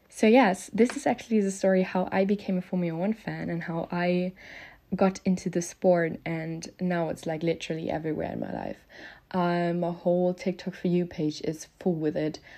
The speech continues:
When I'm opening YouTube, there's only videos. Um, I'm talking with my friends about everything. I'm luckily, uh, having a lot of friends who are Formula One fans too, so I can talk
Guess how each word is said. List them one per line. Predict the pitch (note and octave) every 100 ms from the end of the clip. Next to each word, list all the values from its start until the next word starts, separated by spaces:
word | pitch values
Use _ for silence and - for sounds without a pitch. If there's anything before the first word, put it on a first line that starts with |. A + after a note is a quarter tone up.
| -
When | G3 F#3
I'm | F3+
opening | F3+ F3 E3+ D#3+ E3
YouTube, | E3+ E3+ - D#3+ D#3
there's | D#3+ D#3 D#3 - _ - -
only | A3 G#3 F#3+ E3+
videos. | E3 E3+ D#3+ D#3 D3+ D3+ - - - - - _ -
Um, | E3 D#3+ D#3 D#3 - _ _ _
I'm | F#3+ F3
talking | - F3+ F3 E3+ E3
with | D#3+ E3
my | E3+
friends | E3+ D#3+ D#3
about | D#3+
everything. | D3+ D#3 D#3 - D#3 D#3 -
I'm | F3+
luckily, | F3+ F#3+ F#3+ F3 E3+ E3 - - - _ -
uh, | F3
having | F3+ F#3 E3 D#3 -
a | F3
lot | D#3+
of | D#3+
friends | - D#3+ D#3
who | D#3
are | D3+
Formula | - E3 D#3+
One | D#3 D#3
fans | - D3+ D3+
too, | - F#3 D#3 D#3+
so | - -
I |
can | D3+ E3+
talk | - D#3+ D3+